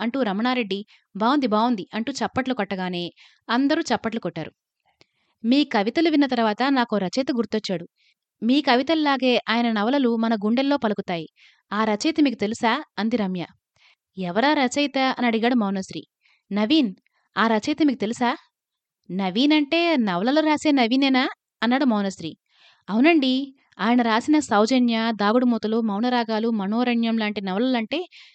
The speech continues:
నాకెంతిష్టమో మాటల్లో చెప్పలేను," అంది రమ్య. "ఆయన ఇక్కడే," అంటూ చెప్పబోయాడు మౌనశ్రీ.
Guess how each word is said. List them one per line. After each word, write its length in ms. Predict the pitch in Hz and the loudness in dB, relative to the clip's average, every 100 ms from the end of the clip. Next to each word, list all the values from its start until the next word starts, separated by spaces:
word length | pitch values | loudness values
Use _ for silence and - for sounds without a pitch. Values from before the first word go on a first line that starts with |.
| - | -10
నాకెంతిష్టమో 680 | 202 196 233 262 285 294 302 | -6 -2 -2 0 -2 0 2
మాటల్లో 400 | 247 220 254 254 | 2 0 -2 -2
చెప్పలేను," 520 | - - 220 214 190 - | -2 -4 -2 -4 -4 -2
అంది 180 | 233 233 | 0 0
రమ్య. 240 | 190 175 - _ - - _ _ _ | -2 -6 -10 _ -20 -20 _ _ _
"ఆయన 260 | 208 247 254 | -2 2 2
ఇక్కడే," 520 | 254 - 339 320 - - | 2 0 2 2 -2 -2
అంటూ 280 | 240 254 311 | -2 0 0
చెప్పబోయాడు 580 | - 202 247 240 233 262 | 0 0 2 4 2 0
మౌనశ్రీ. 460 | 202 202 - 175 | -2 -4 -8 -14